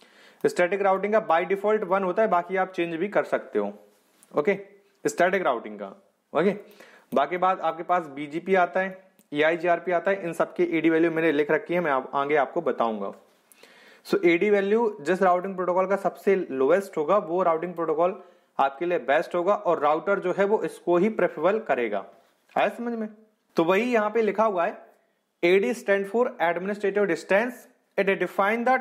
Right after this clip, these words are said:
trustworthiness of the routing protocol or priority of the routing protocol। Okay, if the router has a multiple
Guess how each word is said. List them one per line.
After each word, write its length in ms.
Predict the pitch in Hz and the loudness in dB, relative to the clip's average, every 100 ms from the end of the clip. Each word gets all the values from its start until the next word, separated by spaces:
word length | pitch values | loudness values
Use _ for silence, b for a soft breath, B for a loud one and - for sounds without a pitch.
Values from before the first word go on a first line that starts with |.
| 240 | 2
trustworthiness 1000 | 214 214 - 170 170 170 190 202 233 240 165 | 2 2 -2 0 0 0 0 2 0 0 0
of 180 | 165 175 | 2 2
the 120 | 160 | 2
routing 400 | 147 147 202 208 | 2 0 -2 2
protocol 440 | 208 208 202 220 233 B B B B - | 4 4 6 4 0 B B B B 2
or 140 | 175 226 226 | 2 2 -4
priority 480 | 180 185 190 190 240 247 - | -4 -2 -2 -4 -6 -4 -2
of 200 | 160 156 | 0 2
the 120 | 208 | 2
routing 400 | 170 139 135 135 | 4 2 -2 -6
protocol। 420 | 110 101 92 104 - _ _ _ | -4 -4 -4 -10 -12 _ _ _
Okay, 220 | 175 233 220 b b _ | 0 0 -2 b b _
if 180 | 208 214 | 0 2
the 140 | 240 226 | 2 2
router 340 | 185 190 226 202 | 2 2 0 0
has 180 | 196 | 0
a 60 | 208 | -2
multiple 580 | 180 170 175 196 226 | -2 -2 -4 -2 0